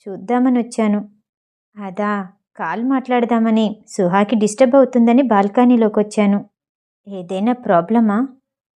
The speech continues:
అరవింద్కి ఓదార్చటం రాదు. రైలింగ్కి ఆనుకొని నిల్చున్న మేఘన పక్కకెళ్ళి నిల్చుని, "బాధపడకు" అంటూ చిన్నగా చెప్పాడు. "బాధ? ఇప్పుడు నాకు ఎలాంటి బాధ లేదు.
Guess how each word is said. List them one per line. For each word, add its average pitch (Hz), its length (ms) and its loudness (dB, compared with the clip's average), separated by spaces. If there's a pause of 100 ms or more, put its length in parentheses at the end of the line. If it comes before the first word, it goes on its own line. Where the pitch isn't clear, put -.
(180)
అరవింద్కి 262 840 -4
ఓదార్చటం 320 640 2
రాదు. 220 420 2 (640)
రైలింగ్కి 226 560 -4
ఆనుకొని 320 560 -2
నిల్చున్న 285 680 2 (100)
మేఘన 202 360 2
పక్కకెళ్ళి 311 580 0
నిల్చుని, 240 640 2 (580)
"బాధపడకు" 208 760 -6 (520)
అంటూ 208 320 -4
చిన్నగా 285 440 0
చెప్పాడు. 214 600 0 (800)
"బాధ? 196 680 -8 (500)
ఇప్పుడు 202 280 -8
నాకు 185 300 -2
ఎలాంటి 254 440 2
బాధ 226 300 0 (120)
లేదు. 202 320 0